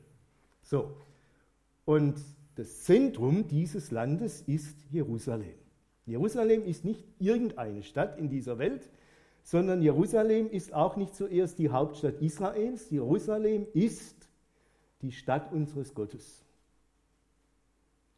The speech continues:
Er ist der, der sagt hat, der gesagt hat, "Diese Stadt ist mein Regierungssitz."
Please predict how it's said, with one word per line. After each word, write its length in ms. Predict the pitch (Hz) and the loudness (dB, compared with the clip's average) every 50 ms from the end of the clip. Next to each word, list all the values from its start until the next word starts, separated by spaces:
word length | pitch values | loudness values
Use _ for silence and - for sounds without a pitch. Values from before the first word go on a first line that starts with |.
| _ _ _ _ | _ _ _ _
Er 380 | - 143 147 180 220 240 247 - - | 2 4 6 6 6 4 0 0 0
ist 420 | 175 208 220 - - - - - | 0 0 0 -2 -6 -16 -8 -2
der, 380 | 131 131 135 156 180 220 208 - - - - - _ _ _ _ - | 2 4 6 6 4 4 0 -4 -10 -18 -20 -20 _ _ _ _ -6
der 120 | 143 131 | -6 -6
sagt 380 | 131 - 139 143 151 147 - 170 | -4 -2 -2 -2 -2 -4 -4 -6
hat, 220 | 175 185 175 - - - _ _ _ - - - | -6 -6 -6 -14 -20 -20 _ _ _ -20 -10 -8
der 100 | 135 131 | -6 -6
gesagt 400 | 127 123 117 - 120 - - - | -6 -6 -4 -4 -6 -4 -4 -4
hat, 260 | 151 143 147 - - | -4 -4 -4 -6 -4
"Diese 320 | 147 147 175 185 - 214 202 | -4 -2 -2 -4 -6 -10 -12
Stadt 520 | - - - 131 131 131 - - - - | -12 -10 -6 -4 -4 -4 -4 -8 -10 -4
ist 280 | 147 160 - - - - - - | -2 -2 -2 -4 -12 -18 -16 -12
mein 340 | 107 110 123 143 160 208 226 | -8 -4 -2 0 0 -2 -2
Regierungssitz." 880 | 208 190 165 139 135 143 147 147 151 147 147 147 - - - - _ | -4 -6 -4 -2 0 0 0 0 0 -4 -4 -12 -16 -18 -20 -20 _